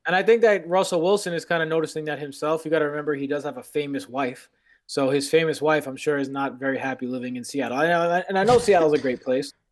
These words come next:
but there's not much, like, to do in terms of the entertainment industry in Seattle, you know, unless you're, like, starting a coffee shop or, like, you're starting, like, a, uh, organic honeybee company. There's not really much to do,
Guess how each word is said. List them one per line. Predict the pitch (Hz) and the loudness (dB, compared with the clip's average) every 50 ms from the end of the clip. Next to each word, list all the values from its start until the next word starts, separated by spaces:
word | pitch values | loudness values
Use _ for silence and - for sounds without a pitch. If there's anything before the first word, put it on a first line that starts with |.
| _ _ _ _ _ _ - | _ _ _ _ _ _ 2
but | 170 170 170 | 2 4 4
there's | 180 185 175 175 | 4 2 4 4
not | 196 196 190 180 | 4 2 4 4
much, | 180 180 175 170 | 2 2 2 4
like, | - 170 156 147 139 139 - | 4 4 4 2 0 -2 -6
to | - 156 147 | -8 -8 -6
do | 127 135 160 160 156 | -2 0 2 2 2
in | 151 | 2
terms | 139 143 151 143 135 | 0 -4 -6 -6 -6
of | 135 | -6
the | 135 139 | -6 -6
entertainment | 143 139 131 131 - 156 147 139 127 107 110 | -6 -8 -8 -6 -4 -4 -4 -6 -8 -12 -14
industry | 123 127 123 113 - - 123 110 | -16 -14 -14 -14 -14 -12 -12 -12
in | 107 - | -12 -10
Seattle, | - 127 120 107 98 92 92 92 95 104 | -8 -6 -6 -6 -8 -10 -12 -12 -12 -10
you | 113 120 | -6 -6
know, | 127 127 127 131 | -4 -4 -4 -2
unless | 127 135 131 127 - | -2 -2 -4 -2 -2
you're, | 131 127 | 0 0
like, | 123 120 117 - | 0 0 -2 -4
starting | - - 127 123 117 113 | -4 -4 -2 -2 -2 -4
a | 107 - | -6 -6
coffee | - 131 127 - - | -4 -4 -2 -2 -4
shop | 113 - 123 113 107 - | -4 -2 -2 -2 -2 -2
or, | 110 110 | -4 -4
like, | 110 107 110 - _ _ - - - - _ _ - | -4 -6 -6 -8 _ _ -20 -20 -20 -20 _ _ -8
you're | 127 120 | -8 -4
starting, | - - 127 120 117 120 | -2 0 0 2 0 0
like, | 117 113 113 110 120 | -2 -4 -4 0 2
a, | 117 113 110 110 110 | 2 2 2 2 0
uh, | 107 107 107 104 | -2 -2 -4 -4
organic | - - 117 - - 123 123 123 120 120 - - - - - _ _ - | -2 -2 -4 -4 -2 -2 0 0 0 -2 -4 -6 -12 -20 -20 _ _ -12
honeybee | - - 135 131 127 113 110 113 | -6 -4 -2 0 0 -2 -2 -6
company. | 104 - 110 104 - 98 104 117 - _ _ _ _ _ | -6 -6 -10 -10 -10 -10 -12 -14 -14 _ _ _ _ _
There's | - 147 151 147 | 4 4 6 6
not | 180 180 180 | 6 6 6
really | 185 185 180 | 6 6 6
much | 170 170 175 170 - - | 6 4 2 2 0 -2
to | - 139 | -4 -4
do, | 123 113 156 165 156 147 139 135 135 | 0 4 6 6 8 8 6 6 4